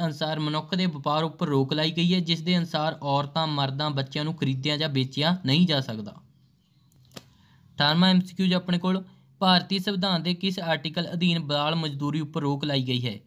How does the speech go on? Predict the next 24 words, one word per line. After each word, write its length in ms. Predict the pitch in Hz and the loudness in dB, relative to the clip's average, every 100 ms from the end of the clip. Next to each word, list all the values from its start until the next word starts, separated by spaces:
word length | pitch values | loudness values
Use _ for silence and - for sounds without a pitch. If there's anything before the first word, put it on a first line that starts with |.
| _ _ - | _ _ -2
ਤਾਂ 140 | 160 | 0
ਇਸ 100 | 160 | 0
ਦਾ 180 | 160 175 | 0 0
ਰਾਈਟ 240 | 165 160 165 | 0 -2 -4
ਆਨਸਰ 340 | 165 165 175 | -4 -4 -2
ਆਪਸ਼ਨ 420 | 165 160 - 147 | -2 -4 -6 -4
ਬੀ, 320 | 135 165 185 - | 0 0 0 -2
ਆਰਟੀਕਲ 440 | 147 147 156 196 | -4 -2 -2 -2
ਚੌਵੀ। 440 | 190 160 135 117 107 _ _ _ _ - | 0 2 2 0 -8 _ _ _ _ -2
ਆਰਟੀਕਲ 440 | 156 160 185 214 | 0 2 2 0
ਚੌਵੀ 460 | 185 - 160 165 190 | 0 -2 0 0 0
ਦੇ 160 | 185 190 | 2 2
ਅਨੁਸਾਰ 340 | 175 170 165 | 2 0 2
ਇਹ 100 | 190 | 0
ਵਿਵਸਥਾ 440 | 170 160 151 165 | 0 -2 -4 -6
ਕੀਤੀ 340 | 165 170 - 160 | -6 -6 -6 -4
ਗਈ 180 | 156 170 | -4 -2
ਹੈ 80 | |
ਕਿ 120 | 170 190 | -2 -2
ਚੌਦਾਂ 440 | - 160 151 165 | 0 0 2 0
ਸਾਲ 260 | 170 160 165 | 2 0 0
ਜਾਂ 200 | 160 160 | -2 -4
ਇਸ 120 | 160 | -4
ਤੋਂ 200 | - | -6